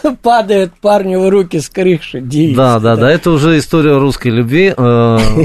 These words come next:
Speaker 1: вот, и, конечно же, ну, неважно, где человек живет, да, мы можем
Speaker 2: Главное, любовь.
Speaker 1: Да, да, да, мы все подвержены одним и тем же страстям, одним и тем же чувствам.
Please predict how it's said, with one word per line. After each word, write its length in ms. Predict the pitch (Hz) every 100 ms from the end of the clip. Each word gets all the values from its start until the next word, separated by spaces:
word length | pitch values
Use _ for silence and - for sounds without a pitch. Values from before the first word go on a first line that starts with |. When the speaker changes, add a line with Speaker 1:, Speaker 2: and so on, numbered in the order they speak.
| 117 110
Speaker 1:
вот, 300 | 120 127 98
и, 280 | 117 127 113
конечно 460 | - 117 160 - 113
же, 600 | 104 101 101 98 98 92 113 104 _
ну, 220 | 139 147
неважно, 520 | 95 113 127 175 117 98
где 260 | 98 110
человек 380 | - 107 104 98
живет, 380 | 92 101 104 92
да, 240 | 98 104
мы 220 | 107 104
можем 380 | 104 98 90 92 -
Speaker 2:
Главное, 280 | 139 135
любовь. 640 | 127 127 151 196 269 220 120
Speaker 1:
Да, 280 | 143 143 123
да, 180 | 120 117
да, 300 | 113 110 104
мы 220 | 110 131
все 340 | - - 127
подвержены 500 | 117 104 110 101 98
одним 340 | 104 101 110 107
и 60 |
тем 180 | 95 107
же 100 | 95
страстям, 580 | - 101 98 - 147 165
одним 280 | 101 101 98
и 40 |
тем 180 | 90 101
же 120 | 92
чувствам. 500 | 92 - 135 - 110